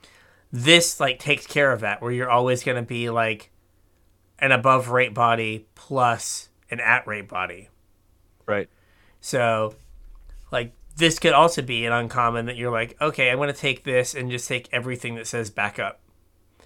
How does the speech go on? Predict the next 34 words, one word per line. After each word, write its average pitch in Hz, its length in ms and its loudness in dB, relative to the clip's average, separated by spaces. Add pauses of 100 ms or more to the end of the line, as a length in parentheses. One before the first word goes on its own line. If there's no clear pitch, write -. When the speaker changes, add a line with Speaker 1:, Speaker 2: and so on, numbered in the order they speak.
(160)
Speaker 2:
Mm-hmm. 131 180 -4 (320)
Speaker 1:
And 110 300 0
if 117 40 -2
I 127 140 6
Speaker 2:
Drafting 113 220 -4
with 107 180 -8
easy 127 280 -2
mode 120 280 0
enabled. 123 480 -4 (220)
Speaker 1:
Yeah, 135 320 2
if - 100 -4
I, 156 120 4
if 143 200 0
I, 135 180 4 (140)
if 147 160 -4
I 139 120 4
had 220 220 4
this 202 200 0
in 175 80 0
my 147 120 0
opening 131 380 -2
hand, 127 260 -4
I 98 100 -4
probably 135 500 -2
win. 104 280 -6 (880)
Speaker 2:
Yeah. 104 180 -4 (380)
Speaker 1:
So, 98 680 -4 (1600)
uh, 101 400 -2 (440)
could 143 180 -4
be 135 80 -6
something 131 240 -6
to 120 60 -6
think 120 240 -8
of. 117 420 -12